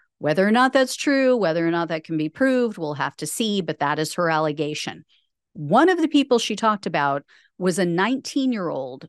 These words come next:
and then Giuliani told her, which is supposedly also on tape, she po-, supposedly recorded this, he told her that he had a, quote,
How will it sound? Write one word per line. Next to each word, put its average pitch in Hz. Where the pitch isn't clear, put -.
and 175
then 170
Giuliani 220
told 302
her, 180
which 160
is 170
supposedly 233
also 220
on 226
tape, 220
she 165
po-, 214
supposedly 233
recorded 226
this, 156
he 277
told 311
her 214
that 185
he 190
had 208
a, 190
quote, 175